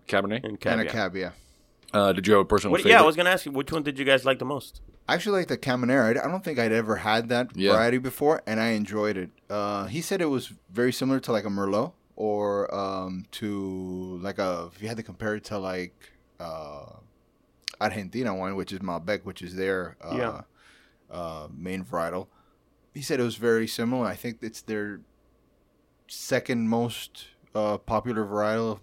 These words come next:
Speaker 3: behind, I don't know, maybe,
Speaker 1: I forget,
Speaker 3: uh, it
Speaker 1: yeah.
Speaker 3: might have been a white. I think it might have been 'cause
Speaker 1: Maybe.
Speaker 3: it is a colder climate. But, uh,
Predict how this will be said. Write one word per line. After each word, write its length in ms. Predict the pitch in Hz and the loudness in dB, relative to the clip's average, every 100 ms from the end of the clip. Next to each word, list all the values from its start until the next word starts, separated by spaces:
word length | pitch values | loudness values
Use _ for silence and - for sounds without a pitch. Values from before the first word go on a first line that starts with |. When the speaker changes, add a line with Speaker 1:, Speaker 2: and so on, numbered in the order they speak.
| 101 | -10
Speaker 3:
behind, 580 | 104 127 107 104 101 - - | -8 -6 -6 -8 -10 -16 -14
I 60 | 98 | -10
don't 100 | 92 | -8
know, 80 | |
maybe, 520 | 90 95 95 101 95 92 _ _ _ _ _ _ - | -6 -6 -6 -8 -10 -18 _ _ _ _ _ _ -4
Speaker 1:
I 60 | |
forget, 260 | 92 85 67 | -2 -4 -2
Speaker 3:
uh, 20 | |
it 100 | 67 | -2
Speaker 1:
yeah. 40 | 117 | 2
Speaker 3:
might 160 | 127 | 6
have 100 | 131 | 6
been 100 | 123 117 | 4 2
a 60 | |
white. 320 | 98 98 85 - _ _ - | 4 2 2 -8 _ _ -10
I 60 | |
think 160 | - 117 | -6 -2
it 60 | |
might 140 | 110 104 | 0 0
have 100 | 104 | 0
been 80 | 104 | 0
'cause 160 | 85 | 2
Speaker 1:
Maybe. 100 | 82 | 2
Speaker 3:
it 80 | 110 | 0
is 120 | 110 | 0
a 60 | 101 | -4
colder 320 | - 104 95 | -6 -8 -6
climate. 380 | 90 95 90 90 _ - - - | -10 -10 -10 -12 _ -20 -20 -4
But, 280 | 120 113 - | 2 2 2
uh, 500 | 110 107 104 101 | 0 0 0 0